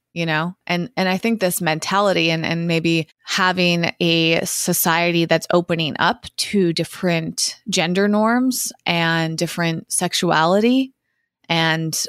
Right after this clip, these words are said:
becoming a little bit more fluid and inclusive and accepting, that is threatening to some people because they don't feel like there's a solid ground to stand on. Plus, it also goes against some religious beliefs, right? And so tradition can also be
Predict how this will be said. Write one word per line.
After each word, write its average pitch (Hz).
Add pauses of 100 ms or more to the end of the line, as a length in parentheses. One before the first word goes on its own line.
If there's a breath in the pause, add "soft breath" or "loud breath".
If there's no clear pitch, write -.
(340)
becoming 180
a 175
little 170
bit 170
more 170
fluid 170
and 180
inclusive 190
and 160 (140)
accepting, 226 (220)
that 190
is 196
threatening 226
to 165
some 160
people 156
because 160
they 185
don't 190
feel 196
like 190
there's 165
a 180
solid 175
ground 165
to 175
stand 170
on. 165
Plus, 359
it 247
also 208
goes 180
against 175 (360)
some 185
religious 160
beliefs, - (180)
right? 165
And 175
so 170 (100)
tradition 196
can 180
also 165
be 160